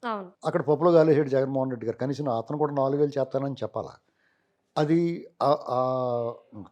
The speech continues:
Speaker 2: తన గ్యారంటీగా పడతాయి అనుకున్న ఓట్లు ఏదైతే ఉన్నాయో అక్కడ పెద్ద దెబ్బ పడింది. ఇంకోటి ఏంటంటే వాలంటీర్లు, రెండున్నర లక్షల దాకా ఉన్నవాళ్ళు,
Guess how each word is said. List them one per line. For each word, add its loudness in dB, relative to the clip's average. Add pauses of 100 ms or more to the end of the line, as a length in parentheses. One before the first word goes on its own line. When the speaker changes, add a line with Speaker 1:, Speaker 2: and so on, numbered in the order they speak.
Speaker 2:
తన -2
గ్యారంటీగా 2
పడతాయి 2
అనుకున్న -4
ఓట్లు -2
ఏదైతే 2
ఉన్నాయో -6
అక్కడ -6
పెద్ద -6
దెబ్బ -4
పడింది. -10 (1500)
ఇంకోటి 2
ఏంటంటే -2 (140)
వాలంటీర్లు, 2 (200)
రెండున్నర 0
లక్షల -4
దాకా 2
ఉన్నవాళ్ళు, 2